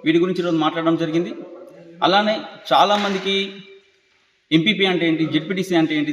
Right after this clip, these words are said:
సర్పంచ్ అంటే ఏంటి, వాటి అధికారాలు ఏంటి, పోటీ చేయవలసిన అర్హతలు ఏంటి, చాలామంది తెలియదు. అవన్నీ ఈరోజు మా జన సైనికులకి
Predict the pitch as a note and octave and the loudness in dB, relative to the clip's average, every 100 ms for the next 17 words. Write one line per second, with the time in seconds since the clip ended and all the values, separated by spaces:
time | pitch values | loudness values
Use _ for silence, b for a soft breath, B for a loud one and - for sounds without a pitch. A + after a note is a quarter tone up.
0 | D#3 D#3 F#3 E3 D#3+ D3 C#3 C3 C3+ - | -2 -2 0 0 0 0 -2 -4 -6 -12
1 | - - B B B B - C#3 D3+ D#3+ | -18 -20 B B B B -4 2 4 4
2 | E3+ F#3 F3+ E3 D3 D3 - - - - | 4 4 4 4 2 -2 -8 -18 -20 -2
3 | E3+ F#3+ F#3 F3+ F3 F3+ D#3+ D3+ E3+ F#3 | 2 4 4 4 2 2 2 4 4 4
4 | F3 D#3+ D#3 - - D3 D#3+ D#3+ E3 E3+ | 4 4 2 -2 2 4 4 4 2 2
5 | - - - - - D3+ F#3+ G3+ F#3+ F3+ | -2 -12 -16 -6 2 4 4 2 0 0
6 | D#3+ E3+ F3+ F3+ F3 F3 | 2 2 2 0 0 -2